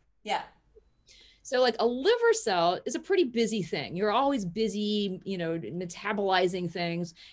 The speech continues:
Speaker 2: And there's probably about five to six hundred,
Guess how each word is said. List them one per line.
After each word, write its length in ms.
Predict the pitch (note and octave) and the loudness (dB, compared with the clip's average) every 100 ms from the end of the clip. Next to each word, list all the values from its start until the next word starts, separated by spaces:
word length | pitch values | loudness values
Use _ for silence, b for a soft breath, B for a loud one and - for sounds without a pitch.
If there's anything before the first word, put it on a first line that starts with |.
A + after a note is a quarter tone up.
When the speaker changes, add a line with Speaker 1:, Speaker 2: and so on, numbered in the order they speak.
| B | B
Speaker 2:
And 60 | |
there's 100 | A3+ | -4
probably 260 | A#3 F#4+ B4+ | -2 2 4
about 220 | C4 - | 6 2
five 360 | - G#3 G#3 G#3 | -2 0 0 0
to 80 | G#3+ | -4
six 360 | - A#3+ A#3 | -2 -4 -4
hundred, 720 | - A3 G#3 G#3+ G#3 G3 F#3+ | -10 -6 -2 0 2 2 -2